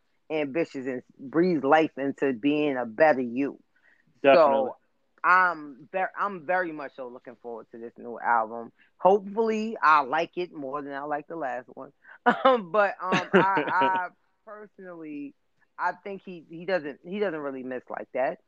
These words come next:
Speaker 1: You know what I'm saying? Like, even if it's not my cup of tea, it's still better than most.
Speaker 2: Yeah.
Speaker 1: So,
Speaker 2: Agreed.
Speaker 1: yeah.
Speaker 2: Agreed.
Speaker 1: Shout out to
Speaker 2: He's not
Speaker 1: Cole.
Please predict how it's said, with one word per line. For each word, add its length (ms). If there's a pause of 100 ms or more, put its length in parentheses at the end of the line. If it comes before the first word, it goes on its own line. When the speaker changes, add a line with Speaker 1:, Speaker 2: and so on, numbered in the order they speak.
(100)
Speaker 1:
You 80
know 60
what 80
I'm 140
saying? 120
Like, 160
even 260
if 140
it's 140
not 200
my 180
cup 260
of 120
tea, 240 (260)
it's 200
still 240
better 360
than 180
most. 200 (920)
Speaker 2:
Yeah. 240 (240)
Speaker 1:
So, 240
Speaker 2:
Agreed. 320
Speaker 1:
yeah. 280
Speaker 2:
Agreed. 380
Speaker 1:
Shout 220
out 80
to 80
Speaker 2:
He's 80
not 160
Speaker 1:
Cole. 440